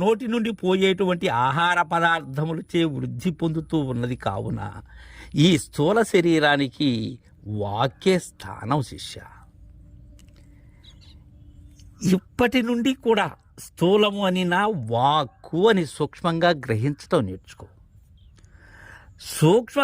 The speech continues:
శరీరమున ముఖ్యమైనదైనటువంటి మనస్సు శబ్దాలను గ్రహించి మార్పు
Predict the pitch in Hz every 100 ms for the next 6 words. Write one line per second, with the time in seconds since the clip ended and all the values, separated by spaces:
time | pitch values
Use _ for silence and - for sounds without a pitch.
0 | 240 262 247 240 233 233 226 208 165 156
1 | - 247 240 247 247 233 226 220 202 214
2 | 202 175 202 185 180 147 139 139 170 -
3 | - 202 156 143 147 - - - - -
4 | - 170 143 131 202 233 254 233 185 147
5 | 147 139 254 214 240 202 160 147 - _
6 | - - 110 127 127 151 220 220 -